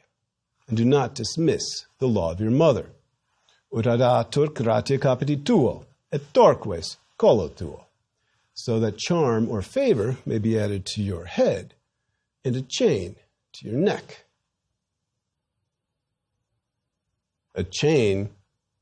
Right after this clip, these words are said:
to our neck? I reckon we are supposed to chain ourselves to the path of virtue. And that path, my friends,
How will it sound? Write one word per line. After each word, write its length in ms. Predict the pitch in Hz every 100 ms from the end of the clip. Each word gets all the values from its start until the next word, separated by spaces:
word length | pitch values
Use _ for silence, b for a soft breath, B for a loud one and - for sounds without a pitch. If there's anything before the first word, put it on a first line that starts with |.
| _
to 120 | -
our 100 | 98
neck? 420 | 92 95 175 - - _ _ _ _ _ _ _ - B B B
I 120 | 110
reckon 320 | 113 139 160
we 120 | 135 127
are 80 |
supposed 600 | 123 127 - 127 123 -
to 260 | - 113 104
chain 360 | 104 196 185 156
ourselves 760 | 131 123 - - 120 120 110
to 120 | -
the 100 | 110
path 380 | 104 127 117 110
of 120 | 110
virtue. 500 | 101 151 - - - - _ _ _ _
And 140 | 104 135
that 180 | 185
path, 320 | - 107 92 -
my 140 | 82
friends, 540 | - 95 71 71 -